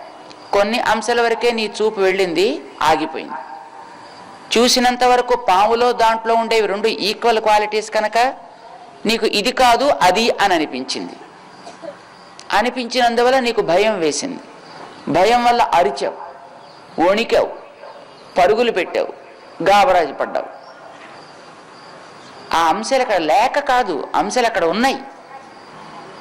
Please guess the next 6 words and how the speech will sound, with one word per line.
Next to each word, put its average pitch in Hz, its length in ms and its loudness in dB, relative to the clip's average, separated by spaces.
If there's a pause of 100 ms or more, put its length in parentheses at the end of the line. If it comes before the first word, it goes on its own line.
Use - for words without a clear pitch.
(140)
అవి 180 220 2
కాకుండా 247 600 2
ఎక్స్ట్రా 214 460 2
అంశాలు 247 360 2
కూడా 233 280 4
ఉన్నాయి, 185 280 0